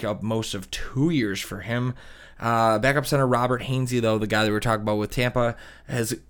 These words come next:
found out it was just cramps. He's good to go. He's not going to miss time with a lower body injury. Great news for, uh, the Bucs there. Uh, the we're, we're seeing here, I mean, it's something they talked about a lot.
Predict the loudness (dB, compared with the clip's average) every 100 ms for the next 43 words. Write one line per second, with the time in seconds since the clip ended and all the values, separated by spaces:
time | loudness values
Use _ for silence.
0 | -20 0 4 6 6 4 6 8 8 8
1 | 0 -2 0 2 0 -4 -6 2 2 4
2 | 4 4 4 0 -6 -4 -6 -2 0 2
3 | 0 -2 -2 -2 0 0 0 -2 -2 -2
4 | -4 -4 -2 0 -2 -2 -4 -4 -4 -2
5 | -2 -4 -8 -20 -20 -20 -12 -4 0 0
6 | -2 -2 -2 -6 -10 -4 -2 0 0 -2
7 | -2 -4 -6 -8 -8 -6 -6 -6 -6 -4
8 | -4 -4 -10 -14 -12 -12 -16 -20 -20 -20
9 | -20 -20 -20 -20 -20 -20 -20 -20 -16 -14
10 | -12 -2 2 2 2 -4 -6 -14 -20 -20
11 | -20 _ -20 -20 -20 -20 -2 4 8 8
12 | 6 4 4 6 4 2 0 2 2 2
13 | 0 0 0 0 2 0 4 4 6 6
14 | 4 0